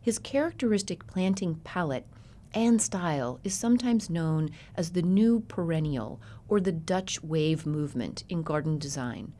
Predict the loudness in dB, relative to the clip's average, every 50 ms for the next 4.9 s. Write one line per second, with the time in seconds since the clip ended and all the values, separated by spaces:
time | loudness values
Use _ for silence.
0 | -20 -20 -20 -18 2 2 4 6 8 8 8 6 4 4 2 2 0 0 0 -2
1 | -2 -2 0 0 0 0 -2 -2 -2 -4 -4 -6 -4 -2 0 0 2 2 2 2
2 | 2 4 4 4 2 0 -2 -2 -2 -2 -2 -2 -4 -4 -4 -6 -8 -6 -4 -2
3 | -2 -2 -2 -2 -2 -4 -4 -4 -8 -8 -6 -4 -2 -2 -2 -4 -4 -8 -4 -2
4 | -2 0 0 0 0 -2 -2 -4 -4 -4 -4 -4 -2 -4 -4 -4 -6 -8